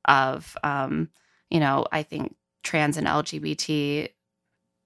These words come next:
children especially, but all people in the queer community are facing an onslaught of really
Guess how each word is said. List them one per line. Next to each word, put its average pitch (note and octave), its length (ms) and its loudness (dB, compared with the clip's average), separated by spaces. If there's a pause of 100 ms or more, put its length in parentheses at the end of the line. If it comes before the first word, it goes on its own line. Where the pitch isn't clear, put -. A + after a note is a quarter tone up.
(200)
children D#3 400 2
especially, D3 680 2
but C#3 320 0 (100)
all D#3 480 4 (140)
people D3 420 -4
in D3+ 100 -2
the D3 80 -2
queer D3 180 -8
community C#3 520 -4
are C#3+ 160 2
facing C#3+ 460 -4
an C#3+ 80 -2
onslaught D3 720 0
of D3+ 180 -6
really C#3+ 400 -4